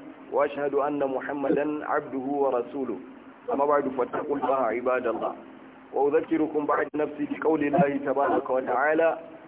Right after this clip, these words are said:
"وإذ جعلنا البيت مثابة للناس وأمنا". انظروا عباد الله، ها نحن اليوم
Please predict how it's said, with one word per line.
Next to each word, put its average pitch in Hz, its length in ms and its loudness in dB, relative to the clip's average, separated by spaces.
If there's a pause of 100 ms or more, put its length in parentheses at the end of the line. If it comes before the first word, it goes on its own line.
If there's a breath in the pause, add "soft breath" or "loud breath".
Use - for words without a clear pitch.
(220)
"وإذ 131 320 0
جعلنا 143 380 0
البيت 131 400 -4
مثابة 135 640 0
للناس 131 440 -2 (120)
وأمنا". 117 600 -2 (880)
انظروا 147 400 2
عباد 143 400 2
الله، 143 320 4 (120)
ها 147 480 4
نحن 147 400 0
اليوم 139 460 2